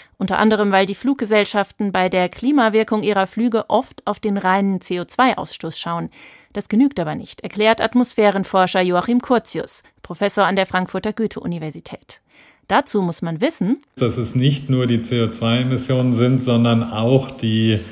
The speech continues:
Speaker 2: Kondensstreifen zum Beispiel, die zu Cirruswolken werden können, die auch erwärmend wirken. Das kommt noch obendrauf und macht etwa fast zwei Drittel der Klimawirksamkeit des Fliegens aus.
Speaker 1: Nachhaltig fliegen.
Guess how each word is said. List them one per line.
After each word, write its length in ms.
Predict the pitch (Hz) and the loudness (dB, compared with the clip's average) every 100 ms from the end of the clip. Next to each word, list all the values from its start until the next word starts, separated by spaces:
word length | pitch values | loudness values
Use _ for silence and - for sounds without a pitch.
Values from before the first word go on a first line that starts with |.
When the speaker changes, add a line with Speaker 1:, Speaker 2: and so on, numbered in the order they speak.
| - - | -18 -12
Speaker 2:
Kondensstreifen 880 | - 110 113 127 139 104 101 98 113 | -2 0 2 2 0 0 0 0 -4
zum 180 | - 107 | -4 -4
Beispiel, 460 | 101 107 107 113 104 | 0 -2 -2 -4 -2
die 240 | 107 101 | -2 -6
zu 240 | - 110 | -6 -6
Cirruswolken 840 | 98 - 123 120 117 107 104 - 101 | -6 -6 -2 -2 -2 -2 -2 -4 -2
werden 300 | 101 101 104 | -2 -2 -2
können, 340 | 107 107 110 | -2 0 0
die 200 | 104 101 | 0 -4
auch 260 | 107 110 117 | -2 -2 -2
erwärmend 520 | 98 98 98 101 98 | -2 -2 -4 -4 -4
wirken. 600 | 98 98 98 113 120 113 - - - | -4 -4 -4 -2 -2 -4 -14 -20 -8
Das 260 | 110 104 - | -4 -4 -2
kommt 360 | 117 104 - | -2 -2 -4
noch 300 | 113 107 - | -4 -4 -4
obendrauf 760 | 120 107 104 98 101 113 131 - | -6 -4 -4 -4 -2 0 0 -2
und 180 | 107 101 | -4 -2
macht 260 | 107 - | -4 -4
etwa 420 | 110 104 107 101 90 - - - | -8 -6 -4 -2 -4 -8 -20 -20
fast 380 | - 113 104 - | -10 -6 -6 -8
zwei 200 | - 104 | -4 -4
Drittel 440 | 95 107 113 104 | -2 -2 0 0
der 440 | 95 98 98 90 90 - - - | 0 0 0 -2 -6 -14 -20 -18
Klimawirksamkeit 1040 | - 117 110 98 98 92 104 92 - 98 | -4 0 0 0 -2 -4 -6 -6 -6 -6
des 120 | 95 87 | -6 -10
Fliegens 440 | 107 101 101 90 | -8 -6 -6 -6
aus. 440 | 92 95 120 - - _ _ _ - | -6 -2 -2 -4 -18 _ _ _ -6
Speaker 1:
Nachhaltig 800 | 180 190 302 - 247 233 226 220 | -2 0 0 0 -2 -2 -2 -10
fliegen. 520 | - 190 196 170 | -8 -6 -4 -4